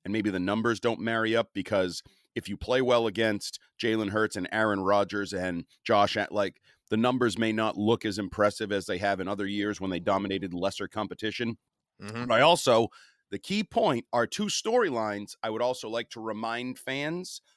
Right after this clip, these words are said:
Speaker 1: our two storylines are gonna cross paths over the next few weeks and month. And therefore, when you're talking about the struggles of the offense, maybe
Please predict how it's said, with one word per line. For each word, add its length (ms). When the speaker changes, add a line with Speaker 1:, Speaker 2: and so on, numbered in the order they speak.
Speaker 1:
our 100
two 140
storylines 680
are 60
gonna 160
cross 320
paths 600
over 160
the 80
next 220
few 220
weeks 420
and 160
month. 340
And 440
therefore, 640
when 160
you're 140
talking 580
about 420
the 100
struggles 680
of 120
the 120
offense, 440
maybe 460